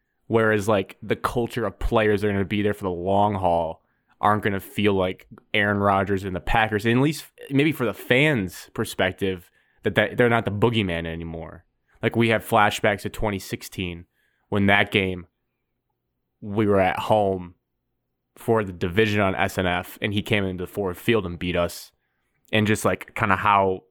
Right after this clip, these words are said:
the Packers have always been, like, the dads to us in the division. Um, I think it was good for morale in that sense. I was trying to look back. When's the last time the Lions have swept the Packers when Rodgers was healthy for both games?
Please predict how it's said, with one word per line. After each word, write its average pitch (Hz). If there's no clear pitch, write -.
the 107
Packers 98
have 95
always 95
been, 95
like, 85
the 87
dads 98
to -
us -
in 92
the 90
division. 82
Um, 85
I 110
think 110
it -
was 98
good 90
for 107
morale 90
in 82
that 82
sense. -
I 101
was 110
trying 175
to 143
look 110
back. 104
When's 110
the 110
last 92
time 95
the 90
Lions 90
have 90
swept 92
the -
Packers -
when 92
Rodgers 87
was 95
healthy 90
for 87
both 82
games? 85